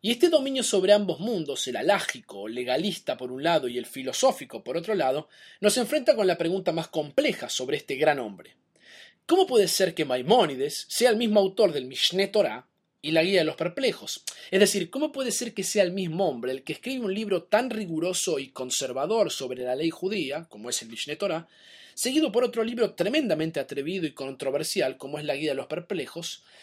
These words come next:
en el que compara la tradición judía con la tradición aristotélica, intentando encontrar puntos en común entre ambas? Para que se den una idea de lo que estamos hablando, solo piensen que la Guía de los Perplejos fue prohibida e incluso quemada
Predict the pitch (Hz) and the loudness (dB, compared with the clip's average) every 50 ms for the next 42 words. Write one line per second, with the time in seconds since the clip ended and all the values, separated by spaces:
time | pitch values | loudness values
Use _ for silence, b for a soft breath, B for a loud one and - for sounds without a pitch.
0 | B B B B B - - 190 208 208 - 214 - 208 208 196 165 277 302 262 | B B B B B -4 0 0 0 0 -2 -4 -4 -4 -2 0 2 2 4 4
1 | 220 - 175 160 156 156 - 214 214 202 - 165 170 196 247 262 220 - 156 143 | 4 2 0 -2 -4 -4 -2 -2 -4 -4 -4 -4 -4 -2 0 0 -2 -2 -4 -6
2 | 139 - 135 131 127 - - 165 151 131 - - - 170 170 - 254 165 143 139 | -6 -4 -6 -6 -6 -6 -6 -6 -6 -6 -6 -6 -6 -4 -2 0 0 0 -2 -4
3 | 131 - 165 170 175 - 175 170 165 180 175 170 240 262 254 247 196 165 175 165 | -8 -8 -8 -8 -6 -8 -8 -6 -6 -6 -4 -4 -4 -4 -4 -4 -4 -4 -4 -4
4 | 160 196 196 190 - - 226 220 208 190 - - 151 131 - 143 147 160 160 151 | 0 0 0 0 0 -2 -4 -4 -2 -2 -4 -4 -6 -8 -8 -8 -6 -6 -6 -6
5 | 135 127 208 277 285 180 135 110 - - - - - _ _ _ _ b b b | -4 -2 0 0 0 0 -2 -6 -12 -14 -16 -16 -18 _ _ _ _ b b b
6 | b b b b b b - 156 156 147 - 160 - - 170 208 226 214 202 190 | b b b b b b 2 2 2 2 0 -2 -4 -2 0 0 0 0 0 -2
7 | 202 262 262 180 135 135 123 - - 165 196 175 - 240 202 165 147 143 147 160 | 0 2 2 2 2 0 -4 -8 -8 -6 -6 -4 -2 -2 0 -2 -2 -2 -4 -4
8 | - 220 214 202 - 196 214 208 202 202 165 - 160 139 135 139 180 208 202 180 | -2 -2 -2 -2 -2 -2 -4 -4 -4 -6 -6 -6 -6 -6 -6 -2 0 0 0 0
9 | 156 - 180 165 165 - - 165 135 - - 151 - - - 170 165 - 156 143 | -2 -4 -6 -6 -6 -6 -8 -8 -8 -8 -8 -12 -10 -8 -8 -8 -6 -4 -6 -6
10 | 147 165 233 254 247 220 190 165 143 147 147 - - 170 - 160 156 - 165 208 | -4 -4 -4 -4 -2 -2 -2 -2 -2 -4 -6 -6 -6 -6 -6 -6 -6 -4 -2 2
11 | 269 294 208 135 - - | 2 2 2 2 0 -6